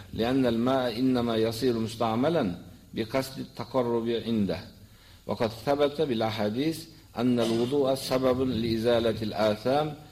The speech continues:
عن المتوضئ للصلاة، فينتقل ذلك إلى الماء، فيتمكن فيه نوع خبث كالمال الذي تصدق به،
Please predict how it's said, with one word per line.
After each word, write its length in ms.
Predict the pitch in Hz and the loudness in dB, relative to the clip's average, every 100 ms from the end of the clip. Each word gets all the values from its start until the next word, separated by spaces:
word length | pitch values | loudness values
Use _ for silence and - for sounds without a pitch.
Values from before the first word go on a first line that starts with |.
| - - - | -20 -20 -4
عن 160 | 113 117 | -2 0
المتوضئ 800 | 110 107 107 107 107 107 90 | 0 0 0 0 -2 -4 -4
للصلاة، 640 | 98 90 - 87 82 101 92 - - - - | -4 -4 -6 -4 0 0 -2 -10 -20 -20 -4
فينتقل 1120 | 104 107 104 82 92 107 104 139 143 143 123 | 0 2 2 -2 -2 -2 0 -2 0 0 2
ذلك 360 | 113 107 101 | 2 0 -2
إلى 160 | 98 92 | -2 -2
الماء، 300 | 85 82 71 - | -2 -4 -8 -2
فيتمكن 640 | 113 113 123 147 - 139 127 | 0 2 2 0 2 0 0
فيه 280 | 139 131 131 | -2 -2 0
نوع 360 | 131 143 135 | 2 2 2
خبث 380 | 135 - 156 151 | 2 -2 -2 0
كالمال 580 | 131 123 131 131 127 123 | 0 2 2 4 4 2
الذي 500 | 120 120 135 175 170 - - - - - | 2 2 2 0 -2 -12 -20 -20 -20 -8
تصدق 680 | 123 147 127 101 120 120 113 | -2 0 -2 -2 -2 0 0
به، 460 | 113 123 156 165 | 0 0 0 0